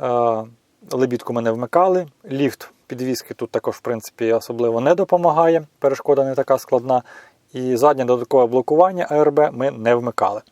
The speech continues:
Ми вмикали лише стандартну центральну, е, центральне блокування. На Туарегі у нас, е, два блокування, вони стандартні, вони з заводу, тому що це така офроуд-версія спеціальна. І автомобілі їхали дуже по-різному. Зверніть увагу, що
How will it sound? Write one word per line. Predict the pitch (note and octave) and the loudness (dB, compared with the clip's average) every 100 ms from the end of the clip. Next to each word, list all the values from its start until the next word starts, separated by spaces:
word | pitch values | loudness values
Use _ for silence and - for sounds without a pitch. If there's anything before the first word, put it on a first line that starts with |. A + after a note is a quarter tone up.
| _ - - - - | _ -20 -20 -20 -6
Ми | A#3 | -4
вмикали | F3+ - E3 | -2 0 2
лише | C3 A2+ D3 | 2 2 0
стандартну | C#3 A#2 A#2 C#3 A2+ | -2 0 0 0 -4
центральну, | - A2 - C3 A#2+ - - - - - | -14 -4 -2 -2 -6 -14 -20 -20 -18 -16
е, | |
центральне | B2 A#2 A#2 B2 A#2 | -12 -6 -2 -2 -2
блокування. | A#2 - A2 G2 A2+ _ _ _ _ _ _ - - | -4 0 0 -2 -6 _ _ _ _ _ _ -12 -4
На | B2+ | 0
Туарегі | C3 C#3+ G3+ E3+ | 4 4 2 0
у | D3+ B2+ | -2 0
нас, | C#3+ C#3+ - C#3 | 0 0 -8 -8
е, | B2+ A#2+ A#2+ B2 E3+ _ _ | -4 -4 -4 -8 _ _ _
два | - A2+ A#2+ | -6 -2 0
блокування, | A2+ - C3 E3+ D#3 | -2 -2 0 0 -2
вони | A#2+ | -4
стандартні, | A2+ A2+ A#2+ C#3 A#2+ | -6 -2 0 -2 -4
вони | A2+ A#2+ | -6 -6
з | G#2+ | -2
заводу, | A2 A#2+ G#2 | 0 2 0
тому | A2+ A2 | -4 -12
що | A2 - | -12 -10
це | A2+ | -10
така | - - A2+ | -6 -4 -4
офроуд-версія | - - A#2 A2+ A2 - - | -6 -2 -2 0 -2 -2 -10
спеціальна. | - - B2+ A#2+ C#3 - - - - | -14 -10 -8 -10 -14 -20 -20 -20 0
І | |
автомобілі | C3+ A2+ G3+ B3 E3+ | 0 2 2 2 2
їхали | F3 B2+ | 4 2
дуже | A#2+ A#2+ | 2 0
по-різному. | A#2+ B2+ G#2+ G2 F#2+ | 2 0 0 -4 -8
Зверніть | G#2+ F3 E3+ | -4 -4 -2
увагу, | C#3 B2+ G#2 | 2 4 2
що | G2+ - C3 B2 | -8 0 2 2